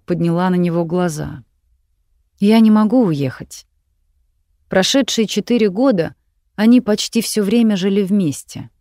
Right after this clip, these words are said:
Шпац был ей дорог, но она его не любила.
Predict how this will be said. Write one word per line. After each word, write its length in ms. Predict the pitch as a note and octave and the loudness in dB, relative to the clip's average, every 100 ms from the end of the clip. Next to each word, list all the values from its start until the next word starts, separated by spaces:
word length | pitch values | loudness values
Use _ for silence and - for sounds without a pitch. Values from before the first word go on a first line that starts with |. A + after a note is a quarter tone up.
| _ _ _ _ _ _ _ | _ _ _ _ _ _ _
Шпац 420 | - - A#3+ A#3 | -12 -2 -2 0
был 220 | G3+ A3 | 2 4
ей 200 | G#3+ G#3 | 4 2
дорог, 560 | G3 G3+ A#3 C#3+ - _ _ _ _ _ - | 0 0 -2 -4 -8 _ _ _ _ _ -2
но 160 | G3+ | 2
она 260 | G#3 A#3+ B3 | 4 4 4
его 320 | F#3+ F#3+ G3 | 2 0 0
не 140 | G3 | 0
любила. 600 | F#3 G3 D#3+ C3 A#2+ - | 0 -2 -4 -6 -8 -12